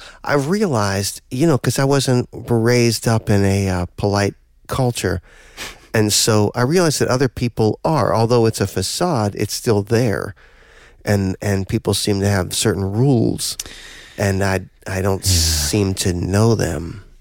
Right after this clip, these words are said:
Speaker 1: So I'm just, "Well, we're talking, let's talk."
Speaker 2: Right.
Speaker 1: But then, uh, then I've gone and offended somebody.
Speaker 2: That, that was, like
Speaker 1: From my side of the table, you know.
Speaker 2: Those rules are, uh, they're foolish.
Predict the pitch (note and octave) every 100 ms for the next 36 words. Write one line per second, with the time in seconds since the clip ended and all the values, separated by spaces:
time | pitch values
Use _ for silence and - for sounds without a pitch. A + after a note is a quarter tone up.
0 | - - - - G2+ A2 G#2 G2+ G2+ G#2+
1 | - A2+ E3 - G#2 C3 A2 A2+ - D3+
2 | E3+ - - - B2 C3+ - - _ -
3 | A#2 A#2 G#2+ G2+ G2 F#2+ F#2 F2+ F2+ -
4 | _ _ - B2 C3 A2+ A#2 A#2 G#2+ F#2+
5 | G#2+ G#2+ F#2+ G2+ F2+ - - F#2+ - _
6 | - B2 C#3+ - - - G3 C#4+ B3+ -
7 | D3 B2+ - - - - A2+ A2 A2 -
8 | F#2 F2+ - - - G#2 F#2 - - -
9 | - - _ _ _ - C#3 G3 G3 -
10 | G#2+ G2+ G2+ F2+ F2 E2+ E2+ E2 D#2+ D#2+
11 | E2 E2+ F2+ - D#2 D#2 - - - -
12 | - - - G#2 A2 - C2+ E2 -